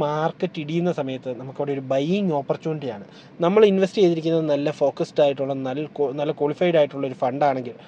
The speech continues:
definitely എന്ത് ചെയ്യാം, ഈ പുറമേ ഉള്ള എക്സ്റ്റേണൽ ഫാക്ടേഴ്സ് ഒന്നും നാളെ മാർക്കറ്റ് തിരിച്ചു കയറുന്നതിനെ തടയത്തില്ല. സ്വാഭാവികമായിട്ടും മാർക്കറ്റ് ഇടിയുന്ന സമയത്ത് നമ്മൾ അയ്യായിരം രൂപ ഇടുമ്പം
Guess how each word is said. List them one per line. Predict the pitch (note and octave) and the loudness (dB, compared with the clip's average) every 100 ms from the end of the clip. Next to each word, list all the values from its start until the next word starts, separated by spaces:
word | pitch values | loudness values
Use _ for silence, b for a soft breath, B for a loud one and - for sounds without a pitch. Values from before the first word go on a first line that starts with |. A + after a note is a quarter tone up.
| B - | B -2
definitely | C#3+ E3+ E3+ F3 | 0 2 2 2
എന്ത് | C#3+ C#3 | 0 -2
ചെയ്യാം, | C3 B2 B B - | -2 -4 B B -6
ഈ | F#3+ F#3 | -4 4
പുറമേ | E3+ F#3+ F#3+ | 6 6 6
ഉള്ള | E3+ | 4
എക്സ്റ്റേണൽ | D3 F3 F3 F3+ | 2 2 2 2
ഫാക്ടേഴ്സ് | D#3 - D#3 - C3+ | 0 0 -4 -4 -6
ഒന്നും | C#3 C3+ | -6 -6
നാളെ | C3 C3+ D#3 D#3+ C3 | -4 0 2 2 2
മാർക്കറ്റ് | B2+ B2+ D#3 C#3 C#3 | -4 -8 -12 -10 -10
തിരിച്ചു | C3+ E3+ C3+ | -6 -4 0
കയറുന്നതിനെ | C3 C3 C3 E3+ G#3+ - - - - | 0 0 -2 -4 -8 -16 -20 -14 -4
തടയത്തില്ല. | C3+ C#3 D3+ B2 G#2+ B B - | 0 0 -2 -6 -10 B B 0
സ്വാഭാവികമായിട്ടും | D3+ D#3 F3+ G3 E3+ D3 D#3 C#3 | 4 8 8 10 8 6 2 -2
മാർക്കറ്റ് | C3+ - D#3 | -2 -4 -6
ഇടിയുന്ന | C#3 D3 D3+ C#3 | -6 -4 -4 -4
സമയത്ത് | C3 B2+ C3 A#2 | -6 -6 -8 -6
നമ്മൾ | C3+ C#3+ C3+ | -4 -2 -2
അയ്യായിരം | B2+ D#3+ D#3+ | 2 2 2
രൂപ | C#3 | -2
ഇടുമ്പം | B2 A#2+ | -4 -8